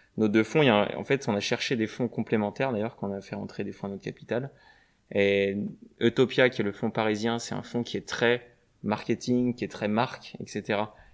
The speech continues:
qui nous ont fait beaucoup grandir sur ces sujets lors des échanges, euh, durant les boards. Et l'autre fonds qu'on a fait rentrer, c'est Triodos, c'est un fonds impact qui investit que dans des entreprises durables à impact, et du coup qui nous ont beaucoup ouvert en fait cet écosystème du monde de la bio, des P M E bio, et cetera.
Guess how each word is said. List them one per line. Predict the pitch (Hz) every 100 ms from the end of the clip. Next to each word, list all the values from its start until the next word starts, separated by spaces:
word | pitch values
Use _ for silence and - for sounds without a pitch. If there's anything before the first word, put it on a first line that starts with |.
| _
qui | -
nous | 104
ont |
fait | - 104
beaucoup | 110 113 120
grandir | 107 120 120 117
sur | - 101
ces | 104
sujets | - 104 127
lors | 131 101
des | 98
échanges, | 104 - 104 -
euh, | 98 95 98
durant | 101 104
les | 101 98
boards. | 117 131 104 _ _ _ - _ _ _ _ _
Et | 104
l'autre | 104 123 -
fonds | 131
qu'on | 117
a | 107
fait | 113
rentrer, | 104 - 147
c'est | -
Triodos, | 101 123 110 131
c'est | - 101
un | 101
fonds | - 123
impact | 117 110 - -
qui | -
investit | 101 101 - 110
que | - 120
dans | 113 104 104 110
des | 101
entreprises | 107 - 107 - 113 101
durables | 104 107 107 101
à | 101
impact, | 101 117 - - _ _ _ _ _
et | 104
du | 98
coup | - 139
qui | -
nous | 104 104 101
ont | 104 101 101 101
beaucoup | 98 113 - 123 117 110 -
ouvert | 123 110 127 123
en |
fait | 107 120
cet | - 104
écosystème | 110 113 110 104 - 117 117
du | 104
monde | 107 104
de |
la | 104 104
bio, | 101 107 110
des | 104
P | 98 107
M | 104
E | 104
bio, | 107
et | 104
cetera. | 113 - 98